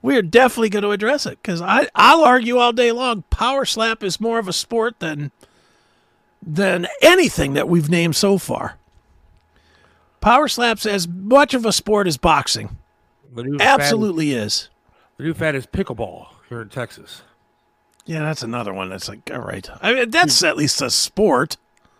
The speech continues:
Speaker 2: The other night, I actually watched. It was John McEnroe with Anna Kournikova
Speaker 1: Mm-hmm.
Speaker 2: against, uh,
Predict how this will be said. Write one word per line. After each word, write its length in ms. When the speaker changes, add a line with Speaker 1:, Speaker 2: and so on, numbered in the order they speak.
Speaker 2:
The 100
other 180
night, 320
I 180
actually 340
watched. 460
It 160
was 500
John 420
McEnroe 800
with 420
Anna 240
Kournikova 720
Speaker 1:
Mm-hmm. 380
Speaker 2:
against, 640
uh, 260